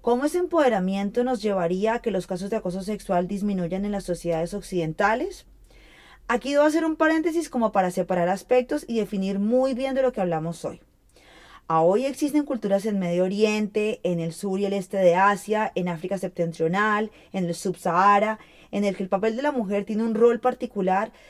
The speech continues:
y en el que en Occidente vemos esto como violación a la integridad de la mujer. Esto es bastante controversial y tomar partido en favor o en contra es muy complejo porque el debate se da en el marco de la cultura, las creencias, las ideas locales y los conceptos generacionales.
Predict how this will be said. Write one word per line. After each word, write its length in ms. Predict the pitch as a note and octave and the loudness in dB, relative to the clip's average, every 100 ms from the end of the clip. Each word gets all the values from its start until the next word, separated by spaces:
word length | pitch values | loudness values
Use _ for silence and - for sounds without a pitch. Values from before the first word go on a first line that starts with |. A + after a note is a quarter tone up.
| - | -6
y 120 | G#3 | 0
en 140 | A3 G#3+ | 2 2
el 160 | G3+ | 2
que 120 | G3+ | 0
en 60 | F#3+ | -2
Occidente 540 | F#3+ - G3 G3+ G3+ | -2 -4 -2 -2 2
vemos 320 | A#3 A#3 A#3 A#3+ | 2 2 2 2
esto 260 | A#3+ B3 | 2 0
como 220 | B3 G#3+ | 0 0
violación 480 | F3+ F3 E3 - F3 | 2 2 0 -2 -2
a 40 | F#3 | -2
la 60 | |
integridad 440 | G3+ F#3 D#3 D3 D3+ | -2 -2 -2 -2 -2
de 80 | |
la 120 | D#3 D#3 | -4 -4
mujer. 360 | F3 F3 D3 _ _ - _ - - _ - | -4 -4 -8 _ _ -20 _ -20 -20 _ 4
Esto 300 | B3+ B3 C#4+ | 6 4 -2
es 100 | B3 | 2
bastante 540 | B3+ A3 B3+ B3+ B3+ | 2 4 2 4 2
controversial 800 | C4 A#3 G3+ F3 E3+ G3 F3+ G3+ | 0 -2 0 0 0 -2 -2 -4
y 120 | - G#3 | -8 0
tomar 340 | A3 G#3 F#3+ | 2 2 0
partido 480 | A3 A3 A#3+ A#3+ B3 | 0 -2 0 4 4
en 100 | A#3 | 4
favor 300 | G#3 F3 F3 | 2 4 4
o 40 | |
en 100 | F#3 | 0
contra 440 | F#3 A3+ A3 A#3+ - | -2 -2 -2 -6 -4
es 200 | G3 F3+ | -6 -4
muy 200 | G#3+ A3+ | -2 -2
complejo 580 | A#3 A3 B3 B3+ C4+ D4+ - - - | -4 -2 2 2 0 -6 -10 -20 -10
porque 280 | - G#3+ G3+ | -2 -2 0
el 80 | F#3 | 2
debate 340 | F3 E3+ F3+ | 4 2 0
se 160 | G#3 A3 | -4 -2
da 300 | F#3 G3+ G#3 | 0 0 -2
en 140 | G3+ F#3 | -4 -2
el 100 | E3+ | -2
marco 280 | E3 E3+ | -4 -4
de 60 | G3 | -4
la 120 | F#3+ | -4
cultura, 760 | F3+ D#3+ - A3 G#3+ A3 A3 G#3+ | -6 -10 -8 -6 -2 0 0 -2
las 220 | G3 F3+ | -6 -8
creencias, 680 | - E3 F#3 G#3+ G#3 A3 G#3+ | -4 -2 -2 -2 -4 -4 -4
las 200 | F#3 E3+ | -4 -4
ideas 220 | D#3+ D#3+ | -2 0
locales 640 | E3+ F3+ A#3 A3 A#3+ A#3+ - | 0 -2 2 2 2 0 -2
y 100 | F#3+ | -2
los 140 | F3 | -2
conceptos 440 | F3 E3 E3 - E3+ | -2 -2 -4 -4 -6
generacionales. 920 | F3+ D#3+ C#3+ - B2+ G#2+ - - | -4 -4 -6 -8 -10 -12 -16 -20